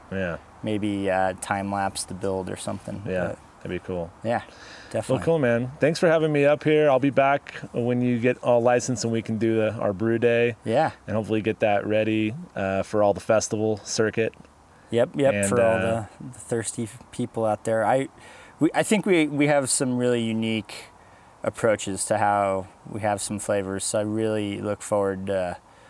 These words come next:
Speaker 2: uh, seeing what people think of our project and what we're trying to work towards, so.
Speaker 1: Any, any last, uh, words of advice for someone who's trying to start up or build their brewery?
Speaker 2: Yeah, reach out to me.
Speaker 1: <laughs>
Speaker 2: Um,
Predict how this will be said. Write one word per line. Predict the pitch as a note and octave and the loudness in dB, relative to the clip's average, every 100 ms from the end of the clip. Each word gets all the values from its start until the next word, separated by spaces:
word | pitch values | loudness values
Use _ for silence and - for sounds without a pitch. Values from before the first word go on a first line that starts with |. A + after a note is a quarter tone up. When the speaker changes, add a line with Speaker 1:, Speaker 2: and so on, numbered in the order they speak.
| - - _ G2 | -20 -20 _ -6
Speaker 2:
uh, | F2+ F2 | -4 -4
seeing | - - G#2+ G2 | -4 -4 -2 -2
what | F#2+ F#2 | -4 -6
people | - G2+ G2 F#2 F2+ | -10 -6 -4 -4 -6
think | - G2+ F#2 | -6 -8 -4
of | F#2 F2+ | -4 -2
our | F2 | -4
project | - F2+ F2+ F#2 F2+ - | -2 -2 -2 -4 -8 -8
and | F#2+ | -8
what | F#2+ | -8
we're | F#2 | -8
trying | - G2 | -10 -10
to | E2+ | -10
work | - - | -10 -12
towards, | - - C#3+ - | -12 -12 -12 -10
so. | - | -4
Speaker 1:
Any, | A2 A#2 A#2 - | -2 0 -2 -2
any | B2 B2 | 0 2
last, | B2 A#2 A2 - _ - | 2 2 0 -4 _ -2
uh, | A#2 G#2+ | 2 2
words | G#2+ G#2+ | 2 0
of | G#2 | -2
advice | G#2+ F#2 A2 G#2+ - | -2 2 2 2 -2
for | G#2 | -4
someone | A2 G#2 | -2 0
who's | G2+ - | -2 -2
trying | G#2 G#2 | 0 0
to | G2+ | 0
start | - - G#2 G2+ | 0 2 2 4
up | G2+ G2+ | 4 2
or | F#2+ | -2
build | E2 G2 F#2 | 0 0 0
their | F#2+ | -2
brewery? | F2 G2+ G2+ G#2 A2 G#2+ - - - - - _ _ _ - - - - - | -2 -2 0 0 -2 -6 -20 -20 -20 -20 -20 _ _ _ -20 -20 -20 -20 -6
Speaker 2:
Yeah, | A2+ A#2 A2+ F#2 - | 0 2 2 0 -2
reach | A2+ B2+ C3 | -2 0 2
out | A#2+ A2 | 2 0
to | G#2+ | -6
me. | G2+ G#2+ F2+ - | -4 -6 -8 -10
Speaker 1:
<laughs> | E2+ G2+ D3 D#3 - C#3 A#2+ | -2 0 2 2 2 2 2
Speaker 2:
Um, | A#2 A2 G#2+ G2 | 2 2 2 0